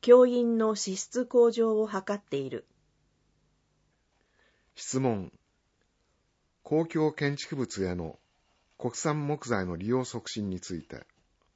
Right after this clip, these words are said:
Speaker 2: 国や都では国産木材の公共利用を推進しているが、本市における取り組みを伺う。丸一、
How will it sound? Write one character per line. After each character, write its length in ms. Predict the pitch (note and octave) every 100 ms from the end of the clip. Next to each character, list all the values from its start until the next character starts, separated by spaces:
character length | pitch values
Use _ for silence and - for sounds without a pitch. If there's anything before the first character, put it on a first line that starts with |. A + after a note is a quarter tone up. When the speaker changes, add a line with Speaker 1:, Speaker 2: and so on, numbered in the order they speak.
| _
Speaker 2:
国 300 | - C#3 D3+
や 140 | D#3+ D3+
都 160 | D#3+
で 80 | C#3
は 260 | F#2+ F2 C#2+ _ _ _ _ _
国 160 | - A#2
産 220 | - D#3+ D#3
木 200 | D#3+ C3
材 180 | A#2+
の 160 | G2 E2+
公 240 | - C3+
共 260 | D3 D#3+ C#3
利 120 | C3+
用 180 | C3 G#2
を 80 | F2+
推 220 | - G2+
進 240 | - G2+
し 80 | F#2+
て 80 | G#2
い 80 | F#2
る 100 | F2
が、 240 | E2 B1+ - _ _ _ _
本 220 | - D#3+
市 120 | D#3
に 120 | A#2 G2
お 80 |
け 100 | -
る 100 | G2
取 200 | F2+ F#2+
り 40 | A2
組 180 | A2+ G2+
み 60 |
を 60 | F2+
伺 220 | F2 D#2+ D#2 C#2
う。 80 | - _ _ _ _ _ _ _ _ _ _ _ _
丸 300 | - G#2+ B2+
一、 360 | A#2 - F#2+ -